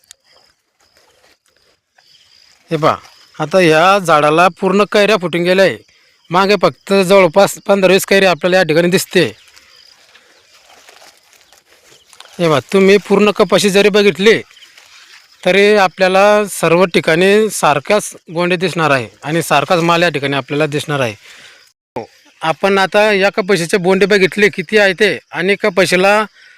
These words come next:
अजून फुलं आणि पात्या किती आहे ते पण पाहून घ्या. कपाशीला कैऱ्या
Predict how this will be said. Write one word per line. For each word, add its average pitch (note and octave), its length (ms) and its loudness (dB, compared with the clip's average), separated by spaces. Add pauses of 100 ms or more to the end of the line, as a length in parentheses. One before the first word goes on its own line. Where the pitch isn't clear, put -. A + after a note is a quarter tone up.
(180)
अजून G3 360 0
फुलं F#3+ 220 0
आणि G#3+ 180 2
पात्या G3 300 -2
किती A3 240 -4
आहे G#3+ 140 2
ते G#3+ 80 -2
पण G#3 180 -2
पाहून G#3+ 240 4
घ्या. E3 160 0 (920)
कपाशीला G3 680 0 (220)
कैऱ्या G3 340 2